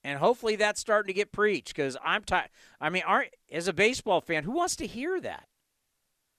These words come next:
That's where half of your league stinks. You can't have half the league trying and the other half not. It's not healthy for the game.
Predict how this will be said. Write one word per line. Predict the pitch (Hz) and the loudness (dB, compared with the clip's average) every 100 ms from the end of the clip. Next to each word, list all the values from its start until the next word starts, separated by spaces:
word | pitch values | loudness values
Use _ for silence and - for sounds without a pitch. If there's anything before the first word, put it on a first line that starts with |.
| _ | _
That's | 214 269 339 | -4 -2 0
where | 277 | -2
half | - 220 233 262 | 2 0 0 -2
of | |
your | 220 214 202 | -4 -4 -2
league | 170 220 269 160 | 0 0 -2 -4
stinks. | - - 214 302 - - - - _ _ _ _ _ _ _ _ _ _ _ _ _ _ - | -8 -2 -2 -2 -10 -14 -14 -16 _ _ _ _ _ _ _ _ _ _ _ _ _ _ -20
You | 160 | -4
can't | 240 302 269 | 0 0 2
have | 269 247 202 | 2 2 0
half | 143 220 240 | 2 2 2
the | 233 | -2
league | 202 220 180 | 0 0 -2
trying | - 202 226 220 190 | -2 2 4 2 0
and | 156 | -4
the | 151 | 0
other | 190 202 170 | 2 2 2
half | 190 - | 0 0
not. | 185 190 139 - _ _ | 0 2 2 -4 _ _
It's | - | -6
not | 196 214 | -2 2
healthy | 175 196 - 135 | 4 4 2 -8
for | 147 | -6
the | 135 | -6
game. | 117 139 110 - | -4 -4 -4 -12